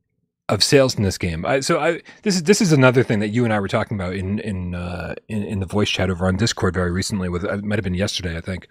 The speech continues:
I think this game's gonna sell really fucking well. It's gonna sell really well on Quest. It's gonna sell really well on P S V R two because of the name. People are, people are just like us, A J, and they said, they've always said, "I wanna be a Ghostbuster," and there's no cooler way of being a Ghostbuster than being a Ghostbuster in V R,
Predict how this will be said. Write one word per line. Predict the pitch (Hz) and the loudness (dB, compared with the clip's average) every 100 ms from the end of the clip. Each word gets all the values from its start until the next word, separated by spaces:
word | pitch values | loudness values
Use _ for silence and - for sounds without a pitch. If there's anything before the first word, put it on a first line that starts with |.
| - - - - - _ - | -20 -20 -20 -20 -20 _ 2
I | 139 | 4
think | 175 190 139 | 6 4 4
this | 131 | 0
game's | 123 107 | 0 0
gonna | 113 | -2
sell | - 95 87 | -2 -6 -8
really | 92 90 85 | -10 -10 -10
fucking | 87 - 82 | -12 -10 -12
well. | 82 64 - - | -10 -12 -14 -18
It's | - | -6
gonna | 90 | -4
sell | 82 80 | -2 -6
really | 80 80 | -6 -8
well | 85 | -6
on | 85 | -8
Quest. | 95 180 175 | 4 4 4
It's | 117 | 0
gonna | 104 92 | -6 -4
sell | 98 | -4
really | 90 92 | -2 -2
well | 90 92 | -2 -2
on | 90 | -2
P | 87 | -4
S | 95 | -6
V | - | -4
R | 92 | -6
two | 90 135 123 - - | -2 0 0 -4 -8
because | 117 139 127 | 0 4 4
of | 127 101 | 2 -2
the | 98 | 0
name. | 95 87 82 78 - - | 0 0 -4 -10 -16 0
People | 160 135 | 2 4
are, | 117 | 0
people | - - 156 151 147 139 | -4 -8 -4 0 0 0
are | 117 | -4
just | 113 107 117 - | -4 -4 -4 -4
like | 107 101 | -4 -2
us, | 95 - | -2 -2
A | 90 | -2
J, | 92 | -2
and | 87 | -2
they | 95 | -2
said, | - | -4
they've | 95 95 | -6 -4
always | 107 104 | -4 -4
said, | 104 90 - - | -6 -8 -14 -8
"I | 120 | -4
wanna | 143 135 127 | -2 -2 -4
be | 98 104 | -2 -4
a | 92 | -2
Ghostbuster," | 92 - - 87 - 95 - - - | -4 -6 -10 -10 -10 -12 -12 -16 -6
and | 107 | -4
there's | 98 | -2
no | 120 | -2
cooler | - - 147 147 | -4 0 4 6
way | 113 101 | 4 0
of | 92 | -2
being | 95 90 | -4 -4
a | |
Ghostbuster | 85 87 - 87 - | -4 -8 -6 -8 -8
than | 90 92 | -8 -8
being | 92 90 | -8 -10
a | 87 | -10
Ghostbuster | 92 - 95 - | -10 -10 -10 -8
in | 95 85 | -10 -8
V | 90 | -8
R, | 95 98 | -4 -4